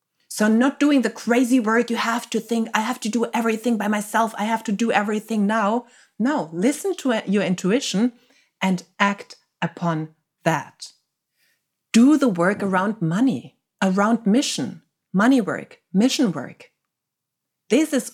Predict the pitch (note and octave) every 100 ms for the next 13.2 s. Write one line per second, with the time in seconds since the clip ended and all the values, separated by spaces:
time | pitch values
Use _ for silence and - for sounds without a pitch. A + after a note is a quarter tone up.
0 | - G3+ G3 A#3 A3+ _ _ G#3+ B3+ B3+
1 | A#3 G3+ G#3 G#3 G3+ - G3 F#3 F#3 F#3+
2 | - _ _ F3+ F3+ G3 G3+ G3 - F3+
3 | F3 G3 G3+ - - F#3+ F#3+ F#3 C#3+ F3+
4 | F3 F3 F#3 - D#3+ C#3 E3 - _ _
5 | _ - E3+ - E3+ E3 - - E3+ D3+
6 | C#3 C3 - - _ _ _ _ _ _
7 | - A3 A3+ - F#3+ A3+ A#3+ F#3 G3 B3
8 | D#4+ A3+ E3+ - - D#3 C3+ C3+ - F3+
9 | G#3 A3 A3 A3+ G3 G3 A3 - G#3 E3
10 | G#3+ C#4 - - _ _ - G3 A#3 A3
11 | C4 C4+ B3+ G#3 A3 A3 C4 A#3+ G#3 G#3
12 | F3 E3+ - G3 D4+ G#3+ D3 D3 D3 A3
13 | B3 -